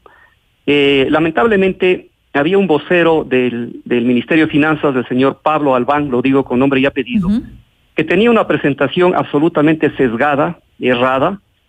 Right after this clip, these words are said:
Speaker 1: mezclando comercializadoras con estaciones de servicio, que no tiene nada que ver, y sacando unos resultados, eh, absurdos. Eh, le demostramos sus errores,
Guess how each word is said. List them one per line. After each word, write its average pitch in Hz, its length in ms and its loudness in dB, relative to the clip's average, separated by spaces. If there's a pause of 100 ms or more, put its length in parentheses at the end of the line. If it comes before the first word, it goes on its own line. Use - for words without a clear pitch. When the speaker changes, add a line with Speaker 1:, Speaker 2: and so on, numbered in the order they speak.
(440)
Speaker 1:
mezclando 156 540 -2
comercializadoras 160 1000 0 (500)
con 202 400 2
estaciones 156 540 -2
de 156 100 0
servicio, 175 400 -2
que 147 80 -2
no 131 140 -2
tiene 147 260 2
nada 170 320 2
que 120 120 -2
ver, 127 220 -2 (720)
y 202 240 2
sacando 175 340 0
unos 160 160 2
resultados, 139 540 0 (100)
eh, 120 340 0
absurdos. 143 540 -2 (720)
Eh, 131 80 0
le 139 100 2
demostramos 175 540 0
sus 160 180 2
errores, 165 340 2